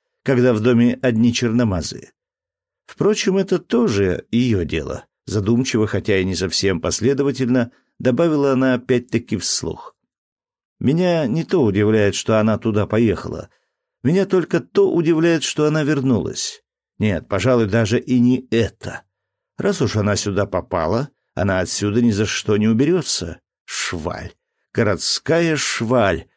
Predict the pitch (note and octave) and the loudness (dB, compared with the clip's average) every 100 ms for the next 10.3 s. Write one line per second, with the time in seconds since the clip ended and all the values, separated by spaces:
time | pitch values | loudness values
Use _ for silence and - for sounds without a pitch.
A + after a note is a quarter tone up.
0 | _ _ - A2 - G#2 A2 F2 F2 F2 | _ _ -6 -4 -2 -2 0 0 0 -2
1 | - - - G3 F3 D#3 C3+ _ _ _ | -4 -8 -4 -2 -2 -4 -6 _ _ _
2 | - G2 C3+ C#3+ C3+ C3+ C3 _ _ G2+ | -6 0 0 0 -4 -8 -8 _ _ -4
3 | G2+ - - G2+ F#2 F2+ E2+ G2+ D3 C3+ | -4 -6 -4 -4 -2 -4 -2 -2 0 0
4 | C3 - _ G#2 F#2+ F2+ D#2+ - - E2+ | -2 -6 _ -4 -2 -2 -4 -6 -6 -8
5 | - - _ _ _ _ _ _ _ _ | -12 -18 _ _ _ _ _ _ _ _
6 | _ _ _ - G3 F#3+ C3 B2+ C3+ - | _ _ _ -2 0 0 0 0 -2 -2
7 | F#2+ F2 G#2 G2 G2+ - _ _ - A2+ | -4 -2 -2 -2 -4 -10 _ _ -2 2
8 | A2+ G2+ F#2 - C#3+ C3+ G2 F2 - _ | 2 2 0 -2 0 0 0 -4 -8 _
9 | _ - B2 A#2 A2 G#2+ G#2 - - A2+ | _ -4 0 2 4 2 0 -2 0 0
10 | D3+ D3 | 0 -2